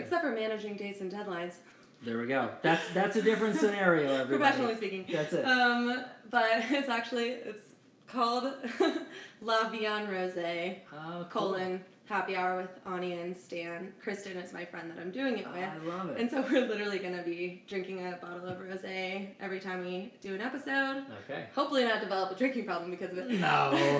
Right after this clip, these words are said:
Speaker 1: <laughs>
Speaker 2: come on.
Speaker 1: Um, and really just talk about relatable stuff. We're
Speaker 2: Okay.
Speaker 1: both in our early thirties, and I feel like sometimes that age range kind of gets skipped over a bit.
Speaker 2: Well said.
Speaker 1: But anyone could, w-, will be able to relate to it. So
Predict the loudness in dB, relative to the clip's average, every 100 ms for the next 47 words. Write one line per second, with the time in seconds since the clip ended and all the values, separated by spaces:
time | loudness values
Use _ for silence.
0 | 4 0 0 4 6 8 6 6 8 10
1 | 10 8 2 -2 -2 0 2 2 2 2
2 | 2 0 -6 -2 2 2 2 0 -2 0
3 | 0 0 -2 -2 -4 -6 -10 -6 -6 -6
4 | -6 -4 -2 -2 -4 -6 -6 -4 -6 -8
5 | -8 -4 -2 0 0 -2 -2 -4 -4 -2
6 | -2 -2 -2 -6 -6 -6 -4 -6 -6 -10
7 | -10 -8 -8 -10 -12 -10 -8 -10 -12 -14
8 | -16 -6 -6 -4 -4 -2 -2 -2 -2 -4
9 | -2 -2 -4 -8 -12 -14 0 2 2 2
10 | 2 2 -2 -4 -8 -6 -8 -6 -6 -4
11 | -6 -6 -6 -6 -4 -4 -6 -10 -10 -10
12 | -12 -6 -2 0 -2